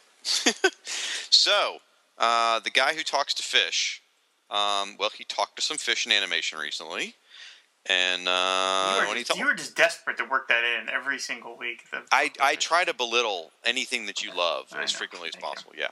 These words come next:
Speaker 2: Thank
Speaker 1: that,
Speaker 2: you.
Speaker 1: that is true. So.
Speaker 2: So anyway, yes, uh, Justice League Throne of Atlantis came out digitally,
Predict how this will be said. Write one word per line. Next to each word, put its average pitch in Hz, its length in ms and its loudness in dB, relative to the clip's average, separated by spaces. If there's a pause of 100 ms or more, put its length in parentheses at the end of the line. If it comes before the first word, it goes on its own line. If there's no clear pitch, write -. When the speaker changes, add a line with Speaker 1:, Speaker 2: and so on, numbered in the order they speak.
Speaker 2:
Thank 80 120 -12
Speaker 1:
that, 87 120 0
Speaker 2:
you. 76 80 -12
Speaker 1:
that 87 160 0
is 85 100 -4
true. 76 180 -10 (160)
So. 82 120 -6 (160)
Speaker 2:
So 254 300 6
anyway, 202 260 2
yes, - 400 0
uh, 180 220 2
Justice 220 240 0
League 214 140 0
Throne 180 180 0
of 165 100 -4
Atlantis 165 380 -2
came 160 240 -6
out 151 280 0
digitally, 151 720 -2